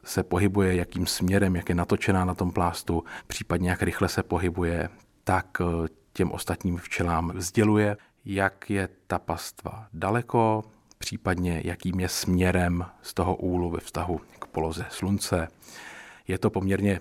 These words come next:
složité sdělení a rakouský biolog Karl von Frisch, který vyzkoumal to, jak ten tanec funguje, za jeho objev obdržel v roce devatenáct set sedmdesát tři Nobelovu cenu, což svědčí o tom, že to byl poměrně výrazný objev.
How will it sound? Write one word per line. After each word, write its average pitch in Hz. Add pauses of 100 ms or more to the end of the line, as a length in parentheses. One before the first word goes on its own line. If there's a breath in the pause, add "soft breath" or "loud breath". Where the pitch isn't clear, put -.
(120)
složité 107
sdělení 107 (120)
a 87 (220)
rakouský 90
biolog 101
Karl 87 (160)
von 90
Frisch, -
který 87 (120)
vyzkoumal 104
to, -
jak 95
ten 92
tanec 92
funguje, 90 (340 loud breath)
za 87
jeho 90
objev 87
obdržel 87
v 87
roce 90
devatenáct 85
set -
sedmdesát 85
tři 82
Nobelovu 87
cenu, - (200 loud breath)
což -
svědčí -
o 87
tom, 85
že 87
to -
byl 85
poměrně 85
výrazný 98
objev. -